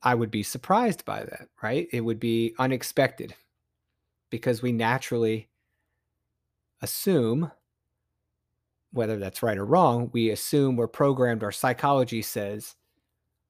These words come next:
that you will price your courses appropriately based on the value of the outcomes. And that's kind of what my buyer's psychology does to me, right? So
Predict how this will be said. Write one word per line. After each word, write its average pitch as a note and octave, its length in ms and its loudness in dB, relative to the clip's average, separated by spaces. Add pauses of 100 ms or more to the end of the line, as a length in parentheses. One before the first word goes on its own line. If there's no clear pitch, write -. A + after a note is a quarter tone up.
(380)
that G#2+ 260 -4 (280)
you A#2+ 240 0
will C#3 120 4
price B2+ 400 4
your A#2 100 0
courses A#2+ 720 0
appropriately C3+ 580 2
based A2+ 340 0
on G#2+ 380 -2
the A2 100 0
value G#2+ 560 -2 (120)
of G#2 160 -6
the G#2 120 -2
outcomes. G2 560 -6 (360)
And G#2+ 120 -6
that's G#2 180 -6
kind A2 220 -4
of G2 80 -10
what - 160 -6
my G2+ 300 -6 (1000)
buyer's A2+ 640 4
psychology A2 760 0
does - 240 -8
to G#2+ 80 -10
me, G2+ 120 -8
right? A#2 340 -2
So A#2+ 400 6